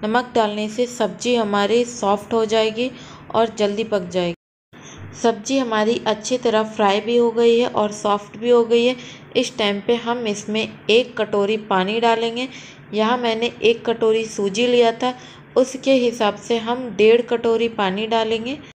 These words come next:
सूजी का डेढ़ गुना पानी ऐड करेंगे। पानी डालकर गैस का फ्लेम हाई कर लेंगे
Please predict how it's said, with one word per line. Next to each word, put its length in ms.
सूजी 460
का 240
डेढ़ 320
गुना 320
पानी 320
ऐड 300
करेंगे। 440
पानी 320
डालकर 460
गैस 260
का 140
फ्लेम 380
हाई 240
कर 220
लेंगे 360